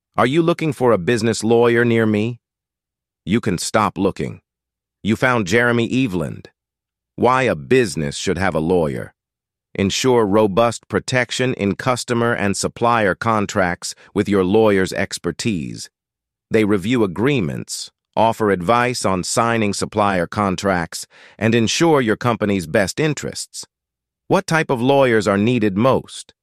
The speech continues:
Highly sought-after legal specialties include intellectual property, family, immigration, real estate,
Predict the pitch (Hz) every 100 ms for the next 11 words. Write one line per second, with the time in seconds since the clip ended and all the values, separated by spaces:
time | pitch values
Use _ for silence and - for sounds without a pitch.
0 | _ _ _ _ - 120 127 120 - 120
1 | 113 107 101 101 92 95 135 113 101 -
2 | 143 139 95 76 82 76 - _ - -
3 | 110 - 123 110 123 117 104 104 - 95
4 | 80 139 139 127 120 120 123 _ _ _
5 | 131 127 127 120 117 117 _ - 120 117
6 | 95 120 120 - 110 117 _ - 95 143
7 | 139 123 - 113 110